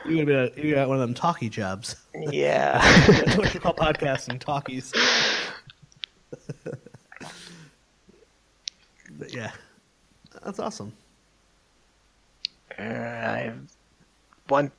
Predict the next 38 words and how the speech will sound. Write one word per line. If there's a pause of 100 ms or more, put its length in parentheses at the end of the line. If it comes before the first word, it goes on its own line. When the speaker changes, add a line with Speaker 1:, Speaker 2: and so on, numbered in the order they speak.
Speaker 2:
point
I
was
working
in
an
office
with,
uh, (520)
with
one
other
guy. (540)
Uh,
it
was
weird
because
the
company
I
was
working
for (640)
was
actually
sort
of,
uh, (240)
for, (440)
I
guess
you
would
call
it
telecommuting
solutions.